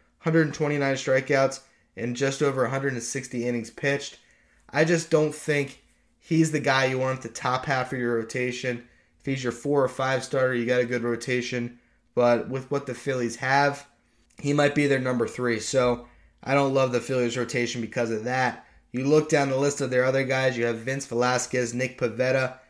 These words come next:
and Cole Irvin. These guys have had their opportunities, particularly Velasquez and Pivetta, and neither one of them has really proven themselves up to this point. Moving on to the Washington Nationals, the defending World Series champions.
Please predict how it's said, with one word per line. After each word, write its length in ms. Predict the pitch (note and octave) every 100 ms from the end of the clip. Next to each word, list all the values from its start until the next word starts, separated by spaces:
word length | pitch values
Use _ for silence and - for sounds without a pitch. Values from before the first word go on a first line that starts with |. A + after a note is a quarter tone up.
| _
and 200 | A#2 A2+
Cole 540 | - - C#3 C#3 - -
Irvin. 600 | C#3+ C#3+ D3 D3 C#3+ C#3+ - _ _ _
These 220 | C#3+ E3
guys 240 | E3 D#3+ E3
have 140 | C3+
had 200 | D3 C#3+
their 140 | C#3+ C3+
opportunities, 640 | C3+ B2 - C#3 C#3 C3
particularly 640 | - A#2+ D3 C3+ C3+ C3+
Velasquez 800 | B2 A#2 A#2+ A#2+ - B2+ A#2+ A#2+ _ _ -
and 140 | A#2+ B2
Pivetta, 460 | B2 A#2 C3 C3+
and 120 | A2+ B2
neither 240 | C3 B2
one 180 | A#2+ B2
of 100 | B2
them 340 | B2+ B2 A#2+ - _ -
has 160 | B2
really 160 | C3 B2+
proven 400 | B2+ D3 C#3+ C3+
themselves 500 | B2 B2 B2+ B2 - _ _ -
up 140 | C3 B2+
to 100 | B2+
this 200 | A#2 A2+
point. 400 | - B2+ A2+ - _ _ _ _ _ _ _ _ _ _ _ _ _
Moving 320 | D#3+ G3 G#3+ G#3
on 180 | G#3
to 120 | G3 G3+
the 120 | F3
Washington 680 | D#3+ E3+ F3 F3 D#3+ C#3+ B2+
Nationals, 500 | D3 D#3 - D#3 C#3+
the 100 | A#2+
defending 640 | A2 - D3+ D3+ C#3+ A#2
World 320 | C3 C3+ C3+
Series 400 | C3 B2+ A#2 G#2+
champions. 920 | - - D#3 D#3+ D#3 D#3 D3+ - -